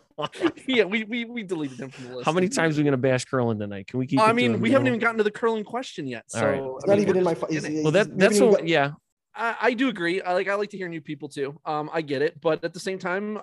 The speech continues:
Speaker 1: I, I do wanna hear what these people have to say. Uh, you know, it's a new year, and, um, I don't know. I just, I think there's, there's reasons for both ways, but I, I
Speaker 3: Ne-,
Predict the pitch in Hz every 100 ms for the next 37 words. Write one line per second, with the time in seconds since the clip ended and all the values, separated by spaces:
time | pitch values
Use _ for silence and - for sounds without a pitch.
0 | - 175 185 185 185 240 196 147 156 143
1 | 143 135 - 135 127 127 135 - 123 127
2 | 117 135 120 120 120 117 151 151 175 147
3 | 151 139 143 175 131 127 - _ _ _
4 | - 127 135 131 131 135 _ - 147 220
5 | 156 135 139 - _ - 143 160 165 170
6 | 165 - - _ 143 165 165 147 139 196
7 | 190 190 - 180 170 - 170 160 143 131
8 | 135 156 180 175